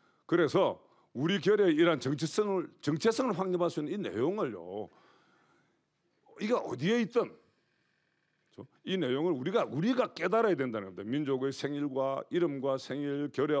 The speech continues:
얼, 창세 신화, 그다음 굉장히 중요한 것 또 하나 있죠. 자, 제세 유화입니다.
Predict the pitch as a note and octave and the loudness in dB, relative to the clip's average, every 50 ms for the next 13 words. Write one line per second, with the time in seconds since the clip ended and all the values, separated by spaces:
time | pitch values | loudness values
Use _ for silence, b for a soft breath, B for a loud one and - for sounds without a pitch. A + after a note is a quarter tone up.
0 | B2 - A#2+ B2+ C#3 C#3+ C#3 - b b b b b b b b b b b b | 0 0 0 0 0 0 -2 -6 b b b b b b b b b b b b
1 | b _ _ _ _ _ _ _ _ - - B2+ B2 D3 E3+ - - D3 C3+ D3 | b _ _ _ _ _ _ _ _ -6 -6 -2 -2 -2 -2 -2 -4 -6 -4 -4
2 | D3+ D3+ C#3+ C#3 - _ _ _ _ _ _ _ _ _ _ - - - E3 F3+ | -4 -4 -4 -8 -12 _ _ _ _ _ _ _ _ _ _ -8 -2 -2 -2 -2
3 | F#3+ D3+ - - C#4+ E4+ A4+ A4 A#4+ - - - D#3 D#3+ D#3+ D#3 D3 B2+ - - | -2 -2 -2 0 0 2 2 2 2 2 4 4 4 6 6 4 2 0 0 2
4 | F3+ F3+ F#3 E3+ C#3 A#2 - - - E2+ E2 E2+ _ _ _ _ _ - F#2 E2 | 2 4 4 4 2 0 -2 -6 -12 -12 -12 -14 _ _ _ _ _ -8 -8 -4
5 | - - A#2+ B2+ - D3 C#3 A#2 G2 F#2+ F2+ F2 E2+ E2 E2 - - | 0 2 2 4 4 4 2 2 0 -2 -4 -6 -8 -12 -12 -14 -20